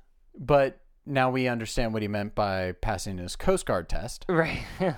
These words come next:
Speaker 1: So his
Speaker 2: Yeah.
Speaker 1: own boat
Speaker 2: Yeah.
Speaker 1: that he has, and, uh, he's gonna use,
Speaker 2: Mm-hmm.
Speaker 1: he's gonna use it for the first time. He gets to set sail in a bloody boat.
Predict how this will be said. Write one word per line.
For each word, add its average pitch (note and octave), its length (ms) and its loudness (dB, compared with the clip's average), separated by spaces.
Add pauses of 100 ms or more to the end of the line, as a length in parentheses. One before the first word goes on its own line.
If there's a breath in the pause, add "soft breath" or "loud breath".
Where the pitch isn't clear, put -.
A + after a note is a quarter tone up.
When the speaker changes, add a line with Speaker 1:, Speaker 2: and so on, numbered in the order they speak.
(140)
Speaker 1:
So G2 360 -2
his A2 360 -4
Speaker 2:
Yeah. D3 300 6
Speaker 1:
own A2+ 60 -2
boat G#2+ 340 -2 (340)
Speaker 2:
Yeah. C3 300 2
Speaker 1:
that G2 180 -6
he F#2+ 160 -6
has, F2+ 480 -6 (680)
and, F2 600 -6
uh, A2 240 0
he's D3 220 -6
gonna D#3+ 180 -4
use, G3 500 -4 (260)
Speaker 2:
Mm-hmm. B2+ 240 -4
Speaker 1:
he's A#2+ 160 -6
gonna C#3 160 2
use D#3+ 140 4
it B2+ 100 0
for E3 100 0
the E3 80 0
first G3 460 -2
time. D#3 420 2
He A2 80 -6
gets C#3+ 160 -4
to - 80 -6
set - 320 -2
sail C#3+ 420 2 (240 loud breath)
in G2 80 -6
a G#2 40 -2
bloody A2+ 500 0
boat. F#2 460 -4